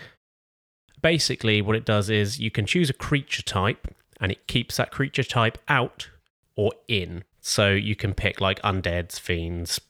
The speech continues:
celestials, et cetera. That creature can't willingly enter the cylinder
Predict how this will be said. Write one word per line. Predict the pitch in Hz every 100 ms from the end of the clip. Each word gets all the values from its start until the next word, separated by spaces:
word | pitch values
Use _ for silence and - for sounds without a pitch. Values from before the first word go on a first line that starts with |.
| -
celestials, | - 85 82 - - 82 85 87 - - -
et | -
cetera. | - - - - _ _ _ -
That | 117
creature | - 127 -
can't | - 135 117 117 - _
willingly | 101 113 117 110 107 - _ -
enter | 135 127 -
the | 107
cylinder | 101 110 92 90 98